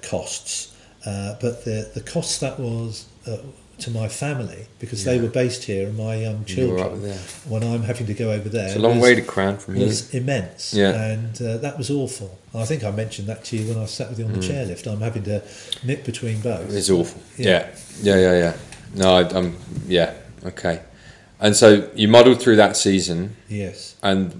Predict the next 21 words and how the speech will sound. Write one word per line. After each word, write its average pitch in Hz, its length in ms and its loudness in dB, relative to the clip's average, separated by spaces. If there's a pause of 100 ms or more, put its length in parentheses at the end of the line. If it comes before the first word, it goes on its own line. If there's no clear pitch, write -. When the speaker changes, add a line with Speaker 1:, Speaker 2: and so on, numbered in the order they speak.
(160)
Speaker 2:
you're 95 200 0
still 110 360 4
waiting 110 360 6
at 90 120 -4
this 98 120 -4
point 92 320 -4
for - 120 -12
that 92 240 2
administrative 92 640 -4
court 90 240 -2
to - 160 -4
make 90 100 4
Speaker 1:
Still 147 160 6
Speaker 2:
its 147 100 4
Speaker 1:
waiting 135 180 4
Speaker 2:
decision. 113 400 -2
Speaker 1:
for 85 160 -6
that 113 200 -4
administrative 110 600 -8
court 110 240 -8
decision. 104 480 -12